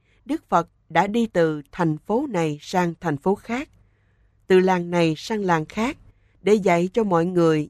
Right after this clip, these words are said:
giáo pháp và cách thực hành. Qua đó, họ có thể giải thoát bản thân khỏi đau khổ và đạt được loại hạnh phúc giống như Ngài đã tìm thấy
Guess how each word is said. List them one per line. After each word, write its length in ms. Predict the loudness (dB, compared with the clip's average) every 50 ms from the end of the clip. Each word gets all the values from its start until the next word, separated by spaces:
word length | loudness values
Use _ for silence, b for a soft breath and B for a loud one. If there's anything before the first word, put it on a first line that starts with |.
| _
giáo 200 | -4 -4 -2 -2
pháp 360 | -4 -8 _ -4 -4 -4 -4 -8 _ _ _ _ _ _ _
và 260 | 2 2 2 2 0
cách 200 | -4 -8 -8 -8 -4
thực 180 | -4 -4 -4 -4
hành. 300 | -6 -6 -6 -6 -6 -10 _ _ _ _ _ _ _ _ _ _ _ _ _ _
Qua 180 | 0 0 0
đó, 340 | 2 0 -2 -2 -2 -10 -18 _ _ _ _ _ _
họ 160 | _ 0 0
có 160 | 0 -2 -6 -6
thể 220 | -2 0 0 0 0
giải 320 | -2 0 2 2 2 2
thoát 320 | -2 -6 -8 -8 -8 -4 -2
bản 240 | 0 0 0 -2
thân 340 | -6 -4 -2 0 0 0 -2 -6 _ _
khỏi 260 | _ _ 0 0 0 0
đau 200 | -2 -2 -2 -4
khổ 440 | -2 -2 0 0 0 -2 -8 -14 -20 _ _ _ _ _ _ _
và 80 | -2
đạt 260 | 0 0 -2 -2 -2
được 280 | -4 -4 -4 -4 -4 -6
loại 280 | -4 -2 -2 -2 -2 -6
hạnh 240 | -8 -8 -6 -6 -6
phúc 260 | -10 _ -6 -6 -6 -6 _ _ _ _ _ _ _
giống 220 | 2 2 2 4
như 160 | 0 0 0
Ngài 380 | 0 0 0 0 0 -2 -4 -2
đã 140 | -2 -4 -4
tìm 280 | 0 0 0 0 0 -4
thấy 380 | -4 -2 0 0 0 0 -4